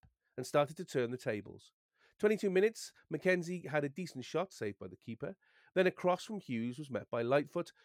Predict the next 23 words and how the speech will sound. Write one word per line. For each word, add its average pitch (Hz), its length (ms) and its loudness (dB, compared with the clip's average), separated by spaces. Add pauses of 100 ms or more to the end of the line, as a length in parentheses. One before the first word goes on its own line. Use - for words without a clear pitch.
(140)
Her 135 160 6
shot 98 300 -4
was 131 100 -8
blocked. - 560 0 (720)
Twenty-four 196 540 4
minutes, 120 340 -2 (100)
Davis 135 360 0
from 190 200 0
midfield 120 600 -2
hit 151 120 -4
a 156 60 -2
lovely 165 400 2
pass 104 280 -6
to 101 100 -18
Hughes, 156 420 -6 (240)
who 147 100 -4
shot 123 360 2
early 143 420 2
and 92 100 -2
straight - 360 -8
at - 40 -20
the - 60 -20
keeper. 95 400 -12